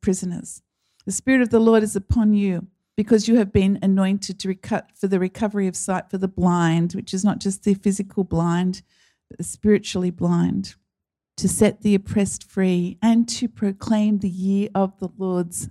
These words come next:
favor. And so how are you do, going with that?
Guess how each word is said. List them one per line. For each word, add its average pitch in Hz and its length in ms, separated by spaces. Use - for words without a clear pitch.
favor. - 520
And - 80
so - 140
how 277 640
are 160 140
you 170 240
do, 175 320
going 180 640
with 175 320
that? - 460